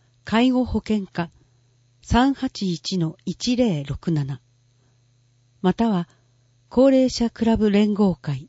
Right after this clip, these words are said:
事務局三八五の一二四七へ。特集の感想をお待ちしています。郵送、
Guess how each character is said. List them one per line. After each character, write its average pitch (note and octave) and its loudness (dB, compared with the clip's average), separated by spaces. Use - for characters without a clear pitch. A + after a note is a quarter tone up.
事 F3+ 0
務 G#3 4
局 - -6
三 B3 4
八 A#3+ -4
五 E3+ 2
の D3 0
一 A#3+ -4
二 G#3 2
四 D#3+ 4
七 C#3 0
へ。 B2+ -4
特 - -4
集 C#4 0
の C4 2
感 A3 -2
想 A3 0
を - -6
お D#3 -4
待 E3 -2
ち - -10
し - -10
て D#3+ -6
い D3 -2
ま C#3+ -4
す。 - -20
郵 G#3 2
送、 G3+ -2